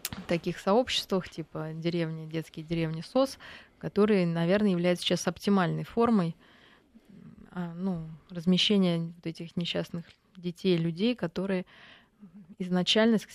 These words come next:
вот, ну, такая действительно к ним, наверное, несправедливость была применена, которую сложно объяснить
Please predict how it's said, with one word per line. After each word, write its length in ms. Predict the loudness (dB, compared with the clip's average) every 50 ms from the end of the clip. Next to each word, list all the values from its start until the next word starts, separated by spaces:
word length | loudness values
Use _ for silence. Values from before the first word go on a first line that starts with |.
| -10
вот, 120 | -8 -6 0 2
ну, 140 | 2 2
такая 320 | 2 2 -2 -2 0 0 0
действительно 320 | 0 -2 -2 -2 0 0
к 80 | 0 2
ним, 100 | 2 4
наверное, 220 | 4 4 2 0
несправедливость 580 | 0 0 0 0 0 2 2 2 2 2 0 0
была 200 | 0 0 -2 0
применена, 500 | 0 -2 -2 -2 0 0 2 2 0 0
которую 300 | -4 -4 -2 -2 0 0 2
сложно 360 | 4 4 4 4 4 2 -2
объяснить 560 | -2 -2 -2 0 2 2 2 2 0 -2 -10